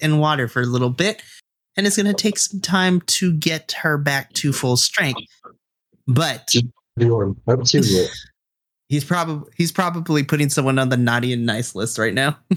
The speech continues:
Speaker 1: <laughs> Yes. Maybe he, <laughs> he's dropping his sack somewhere. Anyways, so, unfortunately, due to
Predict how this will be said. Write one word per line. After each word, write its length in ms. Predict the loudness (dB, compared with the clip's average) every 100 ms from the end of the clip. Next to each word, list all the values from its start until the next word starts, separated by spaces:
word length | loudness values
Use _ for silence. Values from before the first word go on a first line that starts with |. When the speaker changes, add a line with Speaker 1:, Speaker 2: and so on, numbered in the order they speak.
| 0
Speaker 1:
<laughs> 760 | 0 0 0 -2 0 -2 -4 -2
Yes. 420 | 0 0 -2 -6 -16 _ _ _ _ _ _ _ -18 -8
Maybe 280 | 0 2 2
he, 200 | 0 0 0
<laughs> 120 | -2 0
he's 200 | -2 0
dropping 300 | -2 0 -2
his 180 | 0
sack 260 | 0 -2 -4
somewhere. 480 | -4 -2 0 0 0
Anyways, 460 | 0 2 0 -2 -8 -20 _ _ _ _ _ _
so, 420 | -2 0 0 -2 0
unfortunately, 1000 | -2 0 0 0 0 0 0 0 2
due 300 | 0 2 0 2
to 420 | 0 2 2